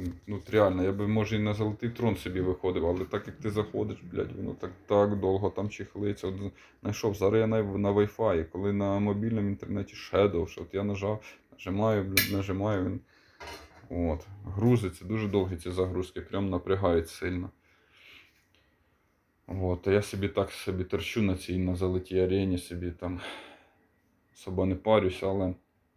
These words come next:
хотілося б, може, на цей з-, залізний трон залазити і іногда хоча б через недільку, через дві, коли там є, е, вільний час якийсь більше і коли є бажання.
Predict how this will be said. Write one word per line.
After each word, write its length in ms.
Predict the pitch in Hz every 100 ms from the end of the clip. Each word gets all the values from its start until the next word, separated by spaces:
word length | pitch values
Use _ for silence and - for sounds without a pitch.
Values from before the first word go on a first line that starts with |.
| -
хотілося 400 | _ 98 98 92
б, 100 | 92
може, 260 | 92 95 92
на 120 | 92
цей 200 | - 92
з-, 300 | 87 87 90 98
залізний 440 | 92 92 92 92
трон 400 | 92 95 104 95 85
залазити 580 | 90 90 90 90 -
і 20 | 87
іногда 400 | 90 92 87 90
хоча 260 | 87 87
б 340 | 87 87 90 - - _ -
через 360 | - 90 90
недільку, 460 | 95 90 92 90 90
через 300 | - 90 90
дві, 180 | 92 90
коли 260 | 92 92
там 180 | 90 90
є, 120 | 92 92 - - - _ -
е, 140 | 82
вільний 560 | 87 87 92 98 95 90
час 360 | 90 110 107 87
якийсь 420 | 85 90 - -
більше 560 | 90 90 87 - 85
і 180 | 87 87
коли 360 | 82 - 92 92
є 80 | 92
бажання. 600 | 92 95 87 85 82